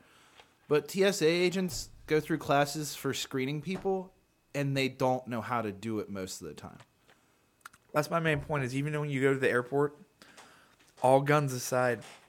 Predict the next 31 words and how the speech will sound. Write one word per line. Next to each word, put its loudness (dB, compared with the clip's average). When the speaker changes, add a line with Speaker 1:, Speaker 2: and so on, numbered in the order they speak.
Speaker 2:
the -10
T 2
S -2
A 0
are -4
a -6
bunch -6
of -10
fuck-ups. -4
Speaker 1:
Yeah. 0
Like, 8
they 10
don't 8
know 4
how 8
to 6
work. 4
Like 4
I 8
said 4
last 6
week, -2
they 0
don't 0
know -2
how 0
to 0
work 0
the 0
equipment, -4
Speaker 2:
They -8